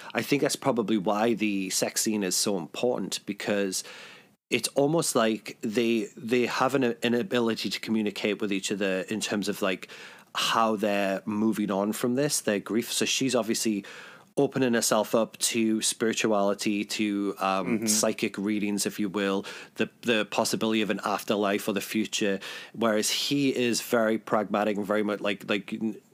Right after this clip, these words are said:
Speaker 1: you know, very, like, typical guy style,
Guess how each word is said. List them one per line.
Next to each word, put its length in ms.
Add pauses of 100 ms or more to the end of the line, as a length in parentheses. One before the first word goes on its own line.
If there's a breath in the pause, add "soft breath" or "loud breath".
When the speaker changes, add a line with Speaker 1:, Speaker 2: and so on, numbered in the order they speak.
Speaker 1:
you 120
know, 140
very, 280
like, 300 (580 loud breath)
typical 440
guy 320
style, 400